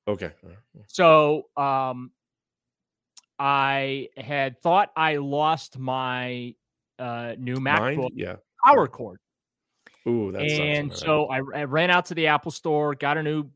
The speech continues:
Speaker 2: block and power cord, 'cause, of course, you have to buy that stuff separately because it's Apple, and they have to
Speaker 1: Oh, of
Speaker 2: sell it.
Speaker 1: course, they're
Speaker 2: You can't
Speaker 1: trying to squeeze every penny out of you they can.
Speaker 2: Right. So, <clears throat> so I go get a spare whatever, 'cause I needed to cover a Cavalier game.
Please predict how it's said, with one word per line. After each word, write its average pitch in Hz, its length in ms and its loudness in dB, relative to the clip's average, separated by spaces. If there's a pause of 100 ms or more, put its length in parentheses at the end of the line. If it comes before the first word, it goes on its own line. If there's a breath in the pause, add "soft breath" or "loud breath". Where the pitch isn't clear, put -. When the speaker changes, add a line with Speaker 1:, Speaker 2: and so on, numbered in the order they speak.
Speaker 2:
block 143 440 0
and 139 80 -10
power 135 280 -4
cord, 131 340 -6
'cause, 123 240 -10
of 120 120 -10
course, 123 340 -6
you 120 100 -8
have 117 160 -8
to 120 80 -12
buy 117 180 -4
that 113 200 -8
stuff 113 200 -8
separately 113 420 -8
because 110 280 -10
it's 127 140 -8
Apple, 135 440 0
and 101 80 -14
they 107 120 -6
have 113 140 -6
to 107 40 4
Speaker 1:
Oh, 110 40 6
of 98 120 4
Speaker 2:
sell 87 100 -6
it. - 40 -10
Speaker 1:
course, 147 220 0
they're 110 80 -4
Speaker 2:
You 117 40 -6
can't - 40 -10
Speaker 1:
trying 110 200 -8
to 101 60 -16
squeeze 101 340 -10
every 92 160 -10
penny 101 260 -12
out 92 120 -14
of 92 40 -14
you 90 80 -14
they 92 140 -14
can. 107 240 -16 (100)
Speaker 2:
Right. 165 260 6 (260)
So, 180 600 8 (140)
<clears throat> 196 140 -6
so 175 180 0
I 165 60 6
go 208 300 6
get 196 180 4
a 180 40 -2
spare 165 260 2
whatever, 117 340 -6 (320)
'cause 139 180 -4
I 139 300 0
needed 143 460 -6
to 135 80 -4
cover 127 240 -4
a 123 60 -6
Cavalier 139 460 -4
game. 110 280 -14